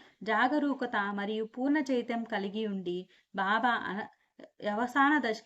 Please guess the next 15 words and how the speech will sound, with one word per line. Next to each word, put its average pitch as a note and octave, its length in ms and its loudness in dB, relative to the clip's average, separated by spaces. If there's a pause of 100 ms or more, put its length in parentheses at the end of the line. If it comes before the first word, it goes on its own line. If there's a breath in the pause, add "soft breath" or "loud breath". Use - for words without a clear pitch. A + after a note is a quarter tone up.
కాలమందు G3+ 760 0 (220 loud breath)
కూడా A#3+ 340 2
తగిన G#3 320 -2
జాగ్రత్త G#3 480 -2
పడెను. E3 360 -6 (300 soft breath)
తన A#3+ 120 0
భక్తులపై C#4 680 0
గల G#3+ 360 0 (300 soft breath)
ప్రేమానురాగాల A#3 920 2
యందు F#3+ 520 -4 (300 soft breath)
తగులుకోన A#3 920 0 (140)
కుండునట్లు A3 760 -2 (260 loud breath)
వారందరినీ A3+ 720 4
లేచి A3 320 0
పొమ్మనిరి. F#3 580 -6